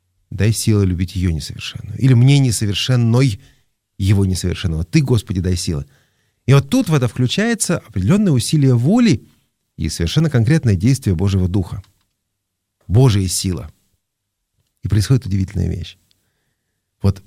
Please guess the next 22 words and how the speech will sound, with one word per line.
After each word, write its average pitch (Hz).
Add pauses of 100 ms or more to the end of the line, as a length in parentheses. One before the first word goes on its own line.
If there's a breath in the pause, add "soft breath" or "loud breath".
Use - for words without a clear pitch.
приходит 104 (360)
любовь, 80 (880 soft breath)
приходит 120 (220)
и -
радость, 92
приходит 101
и -
восторг, 110 (420 soft breath)
приходит 123
это 127
поним-, 123
понимание, 143
что 127 (520 loud breath)
то, 175
что 156
тебе 147
Господь 131
дал, 196
это 117 (300)
лучшее 113
для 87
тебя. 120